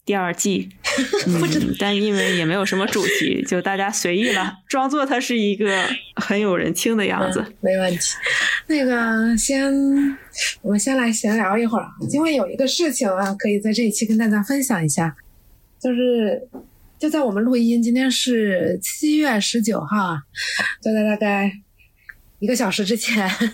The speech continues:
Speaker 2: <laughs> 或者几个，几十分钟之前，Terry 老师刚刚看完了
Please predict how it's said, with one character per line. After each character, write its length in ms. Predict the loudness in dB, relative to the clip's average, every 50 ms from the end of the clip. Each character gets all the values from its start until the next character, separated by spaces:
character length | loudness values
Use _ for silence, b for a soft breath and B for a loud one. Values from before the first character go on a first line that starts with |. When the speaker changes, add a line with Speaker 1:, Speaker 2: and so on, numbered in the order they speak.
| -2 -4 -4 -4
Speaker 2:
<laughs> 480 | -4 -4 -2 0 0 -2 -2 -4 -2
或 80 | -2 -2
者 60 | -2
几 120 | 0 0
个， 160 | 0 2 0 0
几 220 | -2 -2 -2 -2 0
十 80 | 0
分 160 | 2 2 2 2
钟 160 | 2 2 2
之 120 | 0 0
前， 340 | 0 0 0 0 2 2 2
Terry 240 | 2 0 0 2 2
老 140 | 2 0 0
师 120 | 0 0
刚 160 | 0 0 2
刚 160 | 2 0 0 -2
看 180 | -2 -2 0 0
完 200 | 0 0 0 2
了 340 | 2 2 0 0 -2 -6